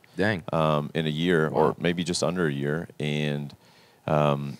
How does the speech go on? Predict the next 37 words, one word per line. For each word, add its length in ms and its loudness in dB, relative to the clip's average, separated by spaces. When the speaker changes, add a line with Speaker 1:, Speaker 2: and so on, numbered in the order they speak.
Speaker 2:
yeah, 220 6
it's 100 0
been 200 0
good 180 2
just 160 -2
to 80 4
help 180 4
people 300 2
find 340 0
Jesus 440 -2
and 100 -8
follow 340 4
him 260 -2
and 120 -4
bring 200 0
on 140 0
some 160 -8
guests. 320 2
We'll 80 2
have 140 -2
some 100 -10
more 120 -4
guests 340 -2
coming 280 -2
on 260 2
and, 140 -4
Speaker 1:
Mm-hmm. 540 -6
Speaker 2:
um, 180 6
just 180 6
helping 260 6
people 280 0
to 120 -4
really 240 4
know 140 6
who 120 4
Christ 380 2
is. 280 0